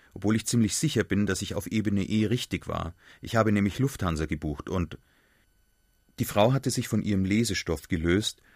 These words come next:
und sah ihn so ernst an, dass er mitten im Satz verstummte. Sie tippte sich mit dem Zeigefinger an ihr Häubchen,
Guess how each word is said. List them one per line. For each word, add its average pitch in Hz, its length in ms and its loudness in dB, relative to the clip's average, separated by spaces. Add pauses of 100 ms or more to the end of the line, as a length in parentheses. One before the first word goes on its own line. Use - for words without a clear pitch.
und 87 120 -4
sah 92 180 2
ihn 104 120 4
so 110 160 2
ernst 101 440 0
an, 101 320 -2 (280)
dass 95 160 0
er 104 60 2
mitten 107 260 0
im 101 100 0
Satz 87 300 -2
verstummte. 78 680 -4 (880)
Sie - 140 -8
tippte 131 280 -4
sich 110 220 -2
mit - 160 -2
dem 82 140 -2
Zeigefinger 98 680 0
an 95 80 0
ihr 85 220 0
Häubchen, 95 600 2